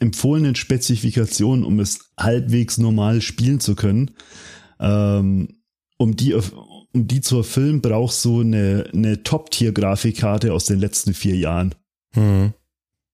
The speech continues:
Speaker 1: Wenn du jetzt kein
Speaker 2: Ja, das sind ja
Speaker 1: extremer
Speaker 2: wirklich
Speaker 1: Enthusiast bist, hast, hast du doch sowas nicht.
Speaker 2: Nee.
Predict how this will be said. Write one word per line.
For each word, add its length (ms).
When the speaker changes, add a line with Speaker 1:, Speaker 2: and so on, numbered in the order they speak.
Speaker 1:
Wenn 140
du 80
jetzt 200
kein 200
Speaker 2:
Ja, 100
das 220
sind 120
ja 80
Speaker 1:
extremer 180
Speaker 2:
wirklich 200
Speaker 1:
Enthusiast 500
bist, 360
hast, 380
hast 260
du 60
doch 100
sowas 320
nicht. 300
Speaker 2:
Nee. 380